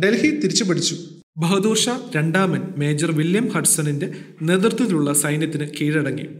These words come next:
ബഹദൂർ ഷായുടെ പുത്രന്മാരെയും പൗത്രനെയും ഡൽഹിയിലെ ഖുനി ദർവാസയിൽ ഹഡ്സൺ വെടിവെച്ചു കൊന്നു. താമരയും ചപ്പാത്തിയും ആയിരത്തി എണ്ണൂറ്റി അൻപത്തിയേഴിലെ കലാപത്തെ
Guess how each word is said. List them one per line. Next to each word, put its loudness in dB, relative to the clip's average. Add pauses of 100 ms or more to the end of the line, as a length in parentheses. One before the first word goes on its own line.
(500)
ബഹദൂർ 0
ഷായുടെ 0
പുത്രന്മാരെയും 0
പൗത്രനെയും -2
ഡൽഹിയിലെ 0 (280)
ഖുനി 2
ദർവാസയിൽ 0
ഹഡ്സൺ 0
വെടിവെച്ചു 2
കൊന്നു. -8 (300)
താമരയും 2
ചപ്പാത്തിയും -4
ആയിരത്തി -2
എണ്ണൂറ്റി -2
അൻപത്തിയേഴിലെ -4 (120)
കലാപത്തെ -2